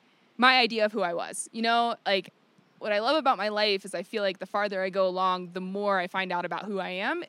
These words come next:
rather than who I thought I was when I was fourteen. Um, and that's, like, one of the first jobs that I can point to where I go,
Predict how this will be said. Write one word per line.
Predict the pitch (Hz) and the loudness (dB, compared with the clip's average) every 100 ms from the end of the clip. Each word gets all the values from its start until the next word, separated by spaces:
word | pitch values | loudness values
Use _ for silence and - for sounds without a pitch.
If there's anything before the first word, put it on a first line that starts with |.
| _ - | _ -2
rather | 190 190 | 0 0
than | 175 | -8
who | 202 | -6
I | 180 | -8
thought | - 185 196 | -4 -4 -2
I | |
was | 208 214 202 | -2 -4 -6
when | 180 | -10
I | 175 | -10
was | 170 | -10
fourteen. | - - - - 185 - - - _ _ - | -14 -14 -14 -18 -20 -20 -20 -20 _ _ 0
Um, | 214 202 190 | 4 4 2
and | 208 | 0
that's, | 240 - | 0 0
like, | 226 | -4
one | 220 | -4
of | 208 | -4
the | |
first | 208 196 196 | -4 -6 -2
jobs | 185 180 | -4 -2
that | 185 | -4
I | 170 | -6
can | 190 185 | -8 -10
point | 196 165 | -10 -8
to | 185 170 | -6 -6
where | 170 170 | -4 -4
I | 170 | -6
go, | 170 170 151 | -6 -6 -6